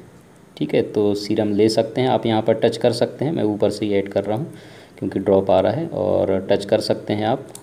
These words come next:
और मिक्स भी कर सकते हैं, तुरंत उसको फैला सकते हैं अच्छे से, ताकि वन ड्रॉप जब आप ऐड करेंगे बाद में, अ, जो एंटीजन है तो दिक्कत नहीं होगा मिक्स करने में। उसके बाद ट्वेंटी सेट करने के बाद माइक्रोपिपेट से और ट्वेंटी माइक्रोलीटर आपने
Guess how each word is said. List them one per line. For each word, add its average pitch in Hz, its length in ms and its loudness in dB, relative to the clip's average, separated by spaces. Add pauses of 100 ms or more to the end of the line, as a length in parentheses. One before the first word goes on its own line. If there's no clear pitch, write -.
(140)
और 98 280 -2
मिक्स 110 240 -2
भी 120 100 0
कर 117 160 4
सकते 104 320 -2
हैं, 104 80 -2
तुरंत 98 300 2
उसको 92 200 -6
फैला 104 320 4
सकते 101 340 -2
हैं 95 60 2
अच्छे 190 220 -2
से, - 120 -2
ताकि 113 340 2
वन 110 180 4
ड्रॉप 107 220 4
जब 101 180 4
आप 101 220 4
ऐड 98 200 0
करेंगे 101 300 2
बाद 92 240 0
में, 139 140 0 (880)
अ, 92 280 0 (500)
जो 92 360 2
एंटीजन 101 440 2
है 127 80 2
तो 113 220 0
दिक्कत - 380 -2
नहीं 113 140 6
होगा 104 280 2 (360)
मिक्स 95 180 -2
करने 90 280 0
में। 90 120 -8 (460)
उसके - 180 0
बाद 117 120 6
ट्वेंटी 131 380 4
सेट 131 240 4
करने 123 280 4
के 127 60 0
बाद 120 240 4
माइक्रोपिपेट 107 640 0
से - 160 0
और 101 340 0
ट्वेंटी 110 280 4
माइक्रोलीटर 107 520 2
आपने 110 500 0